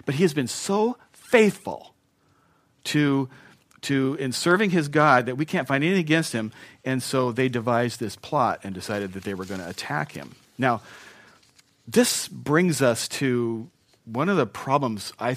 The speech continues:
I, I think is in what I'm gonna call North American Christianity, and that is it's so often that people believe that, you know, if I'm serving God,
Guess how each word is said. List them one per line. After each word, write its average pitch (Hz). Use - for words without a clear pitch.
I, 131
I 120
think 123
is -
in 117
what 127
I'm 143
gonna 127
call 120
North 120
American 107
Christianity, 104
and 98
that 131
is -
it's -
so 143
often 143
that 104
people 143
believe 113
that, 110
you 120
know, 123
if 151
I'm 196
serving 190
God, 185